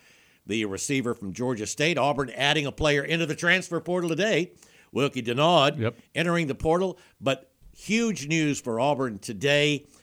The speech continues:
Speaker 1: as Keontae Scott announcing that he is returning for another season.
Speaker 2: Well, that is big in a lot of different ways, right? First of all, you're getting one of the best nickels in the country, in my opinion,
Speaker 1: Mm-hmm.
Speaker 2: uh, which is a tough position to play in college football and really the N F L because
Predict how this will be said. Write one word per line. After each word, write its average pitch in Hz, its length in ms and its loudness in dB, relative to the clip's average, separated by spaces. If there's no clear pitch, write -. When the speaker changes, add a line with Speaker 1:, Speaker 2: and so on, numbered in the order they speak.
Speaker 1:
as 123 180 -6
Keontae 135 640 0
Scott 147 480 2
announcing 139 640 -2
that 127 160 -2
he 190 180 2
is 185 220 0
returning 131 760 -2
for 131 200 -2
another 139 300 0
season. 117 460 -2
Speaker 2:
Well, 120 140 -2
that 135 200 0
is 92 80 -6
big 110 260 -2
in 104 60 -4
a 98 60 -4
lot 95 220 -2
of 82 40 -10
different - 320 -8
ways, 76 220 -12
right? 90 240 -6
First 123 240 -4
of 117 80 -8
all, 110 120 -2
you're 104 160 -4
getting 104 280 0
one 101 100 -2
of 90 40 -4
the 92 80 -4
best 95 260 -4
nickels 101 320 -4
in 90 60 -6
the 80 80 -6
country, 101 380 -6
in 90 80 -2
my 95 120 -2
opinion, 95 560 -4
Speaker 1:
Mm-hmm. 95 460 -12
Speaker 2:
uh, 98 160 -2
which 98 220 -4
is - 100 -14
a 98 100 -2
tough - 380 -4
position 95 460 -6
to 85 80 -8
play 92 360 -4
in 85 80 -8
college 90 280 -8
football 92 380 -8
and 92 120 -4
really 95 140 -6
the 92 100 -10
N 95 80 -4
F 90 160 -8
L 90 180 -6
because 90 440 -8